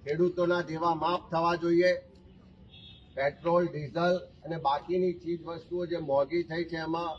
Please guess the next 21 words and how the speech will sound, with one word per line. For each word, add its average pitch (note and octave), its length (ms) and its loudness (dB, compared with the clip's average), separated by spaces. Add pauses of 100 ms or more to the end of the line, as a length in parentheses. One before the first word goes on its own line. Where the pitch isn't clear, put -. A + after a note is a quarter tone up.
(120)
પ્રજાને D#3 520 -2
રાહત B2 400 0
મળવી E3+ 400 0
જોઈએ. E3+ 280 2 (560)
ગુજરાતમાં E3 840 2 (400)
જે F3 140 0 (100)
ચારે D#3 360 4
તરફ E3+ 340 -4
ભ્રષ્ટાચાર F3 760 -2
છે, C#3+ 140 -12 (560)
એ F#3 180 4
બાબતે E3+ 560 2
પણ F3+ 320 2 (340)
જે C#3+ 200 -10
એ D3 100 -8
સી F3+ 200 0
બી F3+ 200 0
ને F3 80 0
બાકીની D#3+ 560 0
વ્યવસ્થા D#3+ 560 -2
છે E3+ 180 -6